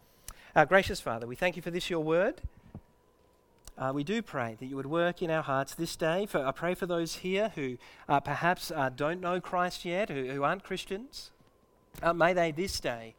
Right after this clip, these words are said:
uh, see the error of their ways in, in, uh, offering themselves in s-, uh, service and slavery to sin. Uh, bring them, uh, Lord God, uh, to put their trust in the Lord Jesus Christ and be set free from the penalty and power of sin,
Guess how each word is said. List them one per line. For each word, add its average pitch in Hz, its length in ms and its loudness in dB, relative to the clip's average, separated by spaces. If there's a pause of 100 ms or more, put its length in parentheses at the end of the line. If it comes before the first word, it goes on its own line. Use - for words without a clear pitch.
(380)
uh, 139 120 10
see 151 340 0
the 143 220 -4
error 185 280 4
of 175 160 0
their 165 180 -2
ways 165 480 0
in, 123 160 -4 (180)
in, 131 260 -4
uh, 120 360 0
offering 180 360 4
themselves 165 560 0
in 131 80 -4
s-, - 320 -8
uh, 135 160 4
service 175 800 -2
and 143 140 -6
slavery 165 460 2
to 165 120 -8
sin. 110 260 -10 (680)
Uh, 139 120 8
bring 170 340 2
them, 113 260 -6
uh, 123 320 -2
Lord 156 320 0
God, 113 320 -10 (800)
uh, 120 180 -6
to 127 160 -12
put 165 180 -8
their 151 100 -2
trust 147 380 -4
in 139 60 -8
the 135 80 -8
Lord 151 200 0
Jesus 143 320 -8
Christ 113 520 -8
and 120 240 -10
be 123 100 -10
set 151 300 -4
free 139 280 -4
from 127 180 -12
the 120 80 -10
penalty 143 440 -8
and 120 120 -14
power 147 400 0
of 120 120 -10
sin, - 200 -14